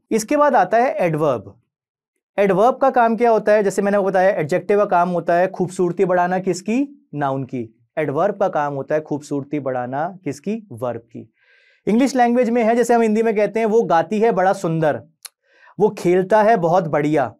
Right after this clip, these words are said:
तो अब क्या है ना, हमारे लिए तो हिंदी में हमने कह दिया बहुत बढ़िया, बहुत सुंदर,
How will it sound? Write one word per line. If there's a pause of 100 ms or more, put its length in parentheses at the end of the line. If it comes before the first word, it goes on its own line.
(680)
तो
अब
क्या
है
ना,
हमारे
लिए
तो
हिंदी
में
हमने
कह
दिया
बहुत
बढ़िया,
बहुत
सुंदर,